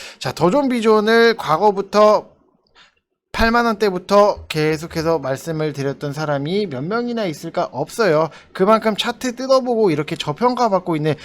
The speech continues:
시장 포인트적인 부분을 짚으셔야 된다라고 말씀드리고 싶고, 저랑 실시간으로 같이 하시고 싶으신 분들은 공일공 팔육일구 구구구 하나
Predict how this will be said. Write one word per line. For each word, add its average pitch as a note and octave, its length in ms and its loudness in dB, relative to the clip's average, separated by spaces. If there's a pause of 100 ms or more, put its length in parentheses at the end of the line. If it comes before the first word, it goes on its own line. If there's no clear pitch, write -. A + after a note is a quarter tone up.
(180)
시장 B3+ 400 2
포인트적인 C#4 720 -2
부분을 D3+ 480 -6 (400)
짚으셔야 A3+ 500 0
된다라고 C#3+ 460 0
말씀드리고 B2+ 560 -6
싶고, F#3+ 300 2 (280)
저랑 F3+ 320 2
실시간으로 A#3 600 -2
같이 C#3+ 280 -6
하시고 F#3+ 240 -2
싶으신 E3 360 -8
분들은 F3 640 2
공일공 C#3 520 0
팔육일구 D#3+ 540 -4
구구구 B2 420 -10
하나 E3 420 2